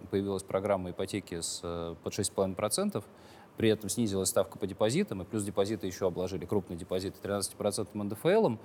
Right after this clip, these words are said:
Многие инвесторы продолжают инвестировать в жильё. Я думаю, это один из, одна из причин роста стоимости. Ну, тут много инвесторов на рынке.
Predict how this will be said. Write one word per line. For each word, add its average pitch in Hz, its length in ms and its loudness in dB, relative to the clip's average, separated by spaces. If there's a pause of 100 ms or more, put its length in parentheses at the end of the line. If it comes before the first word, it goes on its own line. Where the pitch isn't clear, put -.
(380)
Многие 120 600 4
инвесторы 120 580 2
продолжают 117 640 2
инвестировать 107 420 2
в - 20 -4
жильё. 139 360 2
Я 120 120 0
думаю, 101 240 0
это 98 120 0
один 101 180 -2
из, 92 140 -2
одна 101 180 -2
из 98 60 -4
причин 104 300 -4
роста 104 280 2
стоимости. 90 560 -2 (120)
Ну, 90 80 -10
тут 90 120 -4
много 95 280 0
инвесторов 95 420 -4
на 92 100 -4
рынке. 90 320 -6